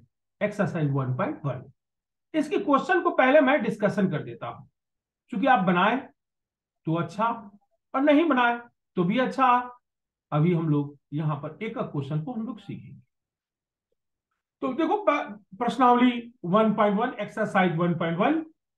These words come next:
उचित गुणधर्मों को उपयोग का निम्नलिखित में मान ज्ञात करना है। माने गुणधर्म का यूज कर करके आपका इसकी calculation करना है। इसी को English में भी हमने लिख दिया है,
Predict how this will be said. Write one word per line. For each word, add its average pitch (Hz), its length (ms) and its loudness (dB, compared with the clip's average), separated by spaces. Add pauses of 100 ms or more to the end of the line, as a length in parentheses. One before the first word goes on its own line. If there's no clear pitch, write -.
(680)
उचित 330 380 0
गुणधर्मों 254 560 0
को 247 220 -4
उपयोग 214 600 -2
का 196 140 2
निम्नलिखित 170 600 -4
में 185 100 0
मान 143 340 -2
ज्ञात 113 320 -12
करना - 260 -20
है। - 80 -20 (1080)
माने 220 200 -2
गुणधर्म 302 500 0
का 320 140 2
यूज 254 360 0
कर 233 200 -2
करके 285 340 2 (720)
आपका 185 340 -4
इसकी 208 300 -6
calculation 190 600 -4
करना 320 300 0
है। - 240 -10 (680)
इसी 185 280 -6
को 175 180 -4 (760)
English 151 300 0
में 170 120 -4
भी 165 80 0
हमने 185 220 0
लिख 180 200 -2
दिया 202 240 0
है, 208 240 -4